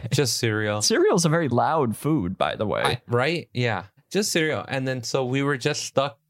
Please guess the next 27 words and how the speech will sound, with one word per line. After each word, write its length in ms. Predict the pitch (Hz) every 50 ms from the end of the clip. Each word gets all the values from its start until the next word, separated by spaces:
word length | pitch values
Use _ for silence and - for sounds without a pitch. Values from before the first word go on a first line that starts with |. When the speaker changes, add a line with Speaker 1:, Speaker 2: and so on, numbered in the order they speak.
| _ -
Speaker 1:
from, 260 | - 120 113 110 107
like, 320 | 107 104 101 98 98 - - -
around, 240 | 110 110 110 - -
I 80 | 123 127
would 160 | 143 139 -
say 240 | - 131 113 117 - -
three 340 | 113 101 104 113 120 120 117
till 180 | 117 - 117
the 100 | 98 101
next 320 | 98 98 98 - - - 104
morning. 320 | 92 90 92 87 85 85
We 120 | 82 85 80 -
c-, 80 | - - - - - 110 -
we 100 | 98 98
had 160 | 95 90 90 -
Speaker 2:
Oh, 380 | 104 127 170 214 226 165 120 104
<laughs> 20 |
no. 880 | 95 95 85 87 110 113 113 117 139 180 214 226 247 - - 57 - - - _ _ _ _ _ _ _ _ _ - _ _ -
Just 280 | - - 175 - - - -
angry 800 | 127 123 131 139 143 151 160 165 170 160 156 151 160 160 151 123
and 140 | 113 120 143
hungry. 800 | - - - - 143 143 143 156 156 139 151 156 147 147 185 196
Speaker 1:
Yeah. 160 | 143 127 117 - - - - - - -
Nothing 380 | 147 165 185 185 202 185 175
peaceful 580 | - - 156 147 107 - - 113 107 98 - 90
about 280 | 90 92 92 90 -
this. 360 | 92 82 - - - - -